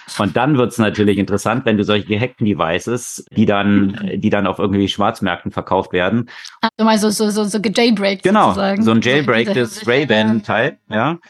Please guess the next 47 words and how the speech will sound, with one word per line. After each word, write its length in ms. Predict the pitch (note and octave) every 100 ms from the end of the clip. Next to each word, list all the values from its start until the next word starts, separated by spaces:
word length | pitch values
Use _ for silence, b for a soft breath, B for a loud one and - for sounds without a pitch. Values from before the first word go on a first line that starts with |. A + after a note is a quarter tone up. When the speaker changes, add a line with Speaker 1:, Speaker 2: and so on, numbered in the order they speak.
| b
Speaker 2:
Okay. 160 | b G3+
Speaker 1:
was 200 | - A2+
dann 180 | B2+ A#2+
direkt 280 | A2 A#2+ -
verbunden 400 | C3 A#2+ C3+ C3+
ist 120 | A#2
mit 160 | B2 A2
Clearview 460 | - D#3 A#2+ G#2+ G2+
A 300 | - G1+ G1+
I, 180 | C#3+ - B B _ -
sodass 380 | G#2+ A2 A2
ich 160 | A#2+ -
dann, 420 | A#2 B2 B2+ C3+ B2+ - _
das 400 | G#3 - - -
ist 240 | - G#2 A2+
ja 80 |
technisch 320 | G#2 A2+ A#2+ A2
alles 180 | A#2+
möglich, 460 | C3 C3 E2+ - -
ja, 280 | - G#2+ C3 - _ -
d-, 140 | G#2 G#3+
Speaker 2:
Ja. 80 |
Speaker 1:
dass, 280 | G#3 G#2+ -
dass 240 | - G#2+ C3
ich 180 | A#2
dann 460 | - A#2 A#2 A2+ G2+
wirklich 360 | C3 C#3 C3+ -
zu 420 | - A#2+ A#2 A2+
jeder 220 | G2+ A#2+
Person, 360 | A#2 A2 A2 C#3+
die 120 | A2+
mir 100 | G2
auf 80 | F#2+
der 100 | G2
Straße 380 | - F#2 G#2 G#2+
über 140 | G2
den 80 | F2+
Weg 160 | A2 -
läuft, 360 | F2 G#2+ B2+ _ b b b -
weil 120 | G2+
das 120 | G#2 -
Gesicht 300 | G#2+ C3+ -
identifiziert 720 | G#2 G2+ G#2+ - - G#2 G#2
wird, 180 | B2+
ich 100 | G2+ G2+
sämtliche 440 | A2 C3+ A#2+ A2
Bilder, 540 | F2+ C#3+ A#2+ A2 C3+